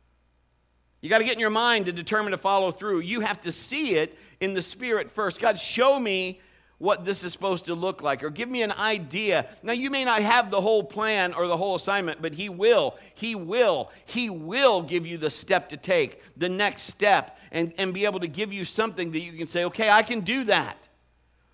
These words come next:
Nehemiah looked at a wall and said, "I, you know, this is a big deal." And the people are like, "There, there's no way." But Nehemiah had a burden. Come on.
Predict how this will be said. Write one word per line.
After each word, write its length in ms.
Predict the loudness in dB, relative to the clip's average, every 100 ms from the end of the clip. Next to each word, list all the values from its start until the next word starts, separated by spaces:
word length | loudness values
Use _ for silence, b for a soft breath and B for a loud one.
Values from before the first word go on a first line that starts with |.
| _ _ -8
Nehemiah 480 | -2 0 4 6 6
looked 220 | 4 2
at 80 | 0
a 80 | 2
wall 360 | 4 6 4
and 60 | 2
said, 220 | 0 2
"I, 320 | 4 4 2 -4
you 120 | -2
know, 200 | 0 0
this 260 | 0 -2 -4
is 120 | 0
a 80 | 0
big 300 | 2 -2 -2
deal." 260 | -2 0 0
And 100 | 0
the 40 |
people 240 | -4 -4
are 40 | 0
like, 220 | 0 0
"There, 120 | -6 -6
there's 260 | -6 -4
no 380 | -2 4 4 4
way." 460 | 6 6 6 2 -2 B B
But 160 | -2
Nehemiah 540 | 0 -2 2 2 4 4
had 220 | 2 2
a 100 | 0
burden. 680 | -4 -2 4 6 4 0 -2
Come 240 | 0 2
on. 360 | 4 4 2